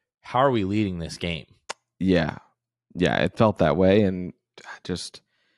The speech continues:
Speaker 2: I don't know. Eh, w-, obviously, we'll talk about it when it comes to the Pacers game and,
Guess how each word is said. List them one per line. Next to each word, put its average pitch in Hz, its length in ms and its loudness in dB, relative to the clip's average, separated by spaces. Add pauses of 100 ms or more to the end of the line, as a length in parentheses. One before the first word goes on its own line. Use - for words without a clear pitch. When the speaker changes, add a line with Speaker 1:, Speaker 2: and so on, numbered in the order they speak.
(920)
Speaker 2:
I 180 100 2
don't 123 160 6
know. 98 480 4
Eh, 135 240 6
w-, 127 360 -8
obviously, 117 640 2
we'll 101 140 0
talk 101 320 0
about 95 220 4
it 82 80 4
when 78 120 -2
it 80 120 -4
comes 90 300 -2
to - 80 -8
the 62 120 -4
Pacers 120 560 0
game 104 480 2
and, 85 240 -4